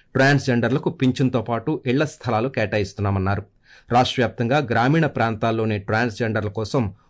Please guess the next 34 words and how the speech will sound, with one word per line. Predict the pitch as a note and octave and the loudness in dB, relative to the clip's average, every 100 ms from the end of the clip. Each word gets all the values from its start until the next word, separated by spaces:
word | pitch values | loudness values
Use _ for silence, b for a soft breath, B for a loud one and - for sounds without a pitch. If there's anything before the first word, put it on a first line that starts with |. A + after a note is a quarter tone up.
| - | -6
ఉపాధి | A#2+ E3+ F#3+ F3 | 0 2 4 4
హామీ | C3+ C3+ C#3 | 2 2 2
పథకం | C3+ B2 A#2+ | 0 -2 -4
కార్డులు | G#2 A2+ A2 A#2 - | -4 -4 -2 -4 -2
అందిస్తున్నామని, | G#2 A2 - A#2+ A#2+ B2 C#3 - _ _ A#2 | -4 -4 -2 0 2 2 -2 -6 _ _ 0
తాజాగా | C3 D3+ E3+ F#3 | 2 4 2 2
వారి | F3 B2+ | 2 0
సంక్షేమం | G#2+ B2 A#2+ D3 C3 | 0 -2 0 0 0
కోసం | B2 A2+ A2+ | -2 -4 -4
ప్రత్యేకంగా | G2+ A2+ - A#2 A2+ A2+ G#2 | -4 -4 -4 -4 -2 0 0
బోర్డు | E2+ A#2+ C3+ A2+ - | 0 0 0 0 -2
ఏర్పాటు | G#2+ G2+ G#2 - | -4 -4 -6 -6
చేసినట్లు | G2 - G2+ B2+ E3+ E3+ | -8 -6 -6 -4 -6 -4
ఆమె | G#2+ G2+ F#2 - | -6 -4 -6 -8
వెల్లడించారు. | G2+ G#2+ G2 E2+ - G2+ - - _ _ | -4 -2 -2 -4 -4 -4 -4 -12 _ _
రాష్ట్ర | B2 E3+ - A#3+ | 2 2 2 0
ప్రభుత్వం | E3+ C3 C#3 E3 D#3 | 0 0 0 0 0
భూగర్భ | G2+ D3 D#3 F3+ C#3 | 0 0 2 2 2
జలాల | C3 B2 A#2 | 2 2 0
స్థాయిని | G#2+ - B2+ C3 G#2 | -2 -2 0 2 0
గణనీయంగా | A#2 B2+ D3 D3+ B2+ | 0 2 2 2 0
పెంచేందుకు | - A2+ A2+ A#2+ A#2+ A#2 G2 | 0 -2 0 -2 0 -2 -4
జలధార | G2 B2 D3 C3+ C3+ | -2 0 0 0 0
కార్యక్రమానికి | - A2+ A2 A2 A2+ G#2+ | 0 -2 -2 -4 -2 -4
ప్రాధాన్యం | F#2+ G2+ F#2 A#2+ A2 | -2 -2 0 -2 -4
ఇస్తోందని | G2 A2+ G#2+ C3 | -6 -6 -4 -4
పోలవరం | F3+ B2+ C3 C3+ C3 | -4 0 0 2 0
జిల్లా | G#2+ A2 A2+ | -2 -2 -4
కలెక్టర్ | G#2+ G#2+ G2+ C#3 | -4 -8 -4 -4
కె | C3+ C3 | -4 -4
దినేష్ | A2+ A2+ B2 - | -2 -2 -2 -4
కుమార్ | A#2 G#2 | -4 -4
స్పష్టం | - F#2+ - F#2 E2+ | -4 -8 -8 -8 -10
చేశారు. | E2 F#2+ | -8 -8